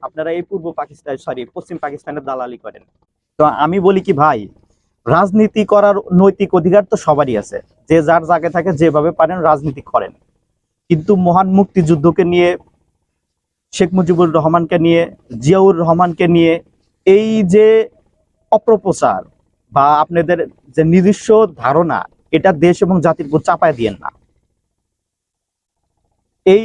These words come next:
এইসব কাজের ফলে আপনাদের গ্রহণযোগ্যতা দিন দিন তলানিতে গিয়েই ঠেকবে,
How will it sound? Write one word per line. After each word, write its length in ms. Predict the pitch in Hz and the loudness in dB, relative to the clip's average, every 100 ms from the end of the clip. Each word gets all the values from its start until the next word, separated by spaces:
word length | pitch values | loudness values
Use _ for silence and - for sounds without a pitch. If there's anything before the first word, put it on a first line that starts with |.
| - | 2
এইসব 340 | 202 202 226 214 | 0 2 -2 0
কাজের 340 | - 202 190 180 | -2 0 0 -2
ফলে 420 | - 185 190 202 | 0 0 2 0
আপনাদের 480 | - 160 170 156 190 | -2 -4 -2 0 0
গ্রহণযোগ্যতা 800 | 156 160 180 170 165 185 208 208 | 2 0 2 0 0 2 2 2
দিন 360 | 151 180 175 160 | 2 2 2 2
দিন 160 | 185 202 | 0 0
তলানিতে 520 | - 185 175 160 147 | 0 2 2 -2 -6
গিয়েই 300 | 139 139 160 165 _ | -2 2 2 2 _
ঠেকবে, 400 | - 127 101 92 | -4 -4 -4 -8